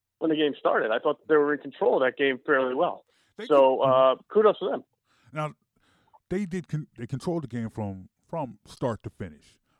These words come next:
Speaker 2: But there were, I, I think there were a couple of points in the game that kinda, that had me worried. I think they, they put a lot of pressure on Carson Wentz. They blitzed him. He was never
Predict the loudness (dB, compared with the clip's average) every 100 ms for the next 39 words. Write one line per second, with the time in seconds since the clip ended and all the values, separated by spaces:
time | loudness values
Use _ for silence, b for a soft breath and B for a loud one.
0 | -10 -6 -2 0 -2 -6 _ -12 -12 -12
1 | -14 -12 -10 -6 -4 -4 -6 _ _ -12
2 | -6 -6 -6 -6 -8 -10 -12 -12 -12 -14
3 | -12 -12 -14 -18 _ _ _ _ -10 -4
4 | -4 -4 -6 -10 -12 -14 _ _ _ _
5 | _ -8 -8 -6 -6 -8 -12 _ _ _
6 | _ _ _ _ _ _ -12 -8 -4 -4
7 | -4 -6 -6 -6 -10 -10 -10 -12 -10 -12
8 | -12 -10 -12 -12 -16 -18 -20 _ -14 -10
9 | -8 -10 -10 -12 -10 -12 -10 -8 -8 -6
10 | -6 -6